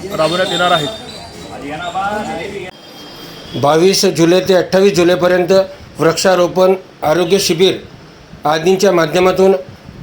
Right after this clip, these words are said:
Speaker 2: राज्याचे उपमुख्यमंत्री अजितदादा पवार यांचा वाढदिवस साजरा करण्यात येणार असल्याची माहिती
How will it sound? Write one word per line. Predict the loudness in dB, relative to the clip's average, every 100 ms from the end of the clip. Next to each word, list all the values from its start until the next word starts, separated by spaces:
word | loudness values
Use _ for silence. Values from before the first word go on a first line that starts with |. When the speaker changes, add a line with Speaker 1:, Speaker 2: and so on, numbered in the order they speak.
| -4
Speaker 2:
राज्याचे | -2 0 0 0 2
उपमुख्यमंत्री | 2 2 0 0 2 2 2 2 2 0
अजितदादा | -2 0 0 0 0
पवार | 2 2 2 -2 -10 -20 -20 -18 -4
यांचा | 0 0 2 2
वाढदिवस | 2 2 2 2 2
साजरा | 0 0 0
करण्यात | 0 0 0
येणार | 0 0 0
असल्याची | -2 -2 0 0
माहिती | 2 0 -2 -4